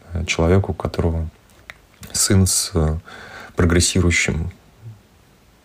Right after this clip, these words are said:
заболеванием. В доступе вообще отсутствовала информация, и, э, картинки в Википедии были середины двадцатого века, ничего мы найти особенно не могли, и поэтому, в общем-то,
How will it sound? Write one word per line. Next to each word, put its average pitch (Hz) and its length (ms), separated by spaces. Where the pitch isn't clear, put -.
заболеванием. 82 760
В 95 240
доступе 98 420
вообще 90 360
отсутствовала 90 480
информация, 92 720
и, 87 460
э, 85 540
картинки 92 480
в 82 60
Википедии 85 600
были 80 440
середины 80 640
двадцатого 85 520
века, 98 300
ничего 87 440
мы 85 440
найти 87 420
особенно 80 320
не 78 120
могли, 95 380
и 101 60
поэтому, 92 440
в 85 40
общем-то, 82 400